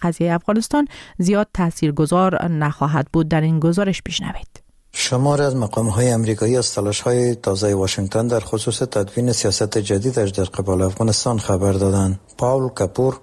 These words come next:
Speaker 2: معاون وزیر امور خارجه ایالات متحده در امور آسیای جنوبی و مرکزی، اعلام کرده است که ادارات مختلف حکومت این کشور در حال کار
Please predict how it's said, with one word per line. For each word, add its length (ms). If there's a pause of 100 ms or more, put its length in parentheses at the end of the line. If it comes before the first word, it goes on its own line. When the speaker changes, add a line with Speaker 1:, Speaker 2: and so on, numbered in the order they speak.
(360)
Speaker 2:
معاون 320
وزیر 400
امور 280
خارجه 380
ایالات 400
متحده 480
در 180
امور 220
آسیای 400
جنوبی 360
و 160
مرکزی، 420
اعلام 260
کرده 260
است 160
که 200 (440)
ادارات 420
مختلف 520
حکومت 440
این 100
کشور 340
در 240
حال 300
کار 320